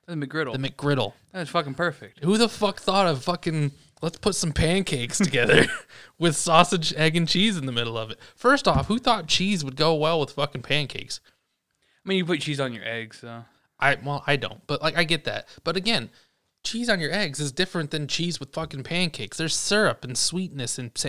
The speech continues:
Speaker 2: in pancakes. You're gonna put cheese on it? I tried to put cheese on a peanut butter sandwich once, and it was the worst <laughs> fucking thing
Speaker 1: Wait, hold
Speaker 2: I've
Speaker 1: on.
Speaker 2: ever done in my life.
Speaker 1: Well, peanut butter is savory and cheese is savory.
Speaker 2: And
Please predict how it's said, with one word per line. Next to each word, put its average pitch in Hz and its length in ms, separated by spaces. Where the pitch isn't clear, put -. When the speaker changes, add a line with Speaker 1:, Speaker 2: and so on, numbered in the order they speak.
Speaker 2:
in 127 120
pancakes. 151 480
You're 131 100
gonna 143 100
put 131 160
cheese 156 320
on 180 140
it? - 80
I 202 80
tried 262 200
to 233 40
put - 220
cheese 165 320
on 147 100
a 120 40
peanut 160 280
butter 131 160
sandwich 139 460
once, 101 260
and 147 80
it 147 40
was 151 120
the 151 160
worst - 160
<laughs> - 40
fucking 196 380
thing - 260
Speaker 1:
Wait, 254 340
hold 285 200
Speaker 2:
I've 480 240
Speaker 1:
on. - 80
Speaker 2:
ever 196 160
done 175 240
in 175 100
my 156 120
life. 143 560
Speaker 1:
Well, 254 100
peanut 294 320
butter 233 160
is 214 140
savory 196 420
and 190 160
cheese 233 260
is 156 120
savory. 123 560
Speaker 2:
And 151 240